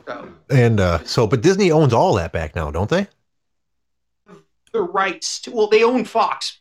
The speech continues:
Speaker 1: outright, but Sony, they still, they have a licensing deal because they,
Speaker 2: Oh.
Speaker 1: they tried to, uh, "Okay, we're not gonna do any more Spider-Man movies. Like, we're gonna separate the universe again." And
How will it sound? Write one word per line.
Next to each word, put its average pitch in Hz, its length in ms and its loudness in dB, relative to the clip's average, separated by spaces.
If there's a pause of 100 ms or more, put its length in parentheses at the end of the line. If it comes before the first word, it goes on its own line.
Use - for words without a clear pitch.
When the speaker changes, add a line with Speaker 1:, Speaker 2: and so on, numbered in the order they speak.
Speaker 1:
outright, 151 500 -2
but 156 120 -12
Sony, 254 460 0
they 185 120 -6
still, 185 360 -6
they 185 100 -8
have 175 100 -8
a 170 60 -8
licensing 175 580 -6
deal - 180 -20
because 165 280 -8 (460)
they, 233 320 2 (140)
Speaker 2:
Oh. 117 300 2
Speaker 1:
they 87 120 -2
tried 202 420 -2
to, 202 240 -6
uh, 127 320 -8 (1200)
"Okay, 202 200 -2
we're 196 120 0
not 190 140 0
gonna 196 160 -4
do 190 80 -2
any 180 80 0
more 170 160 -4
Spider-Man 170 480 -4
movies. 147 340 -12
Like, 143 160 -12
we're 160 80 -14
gonna 156 140 -10
separate 156 460 -8
the 147 40 -18
universe 156 440 -8
again." 135 220 -12
And 135 180 -16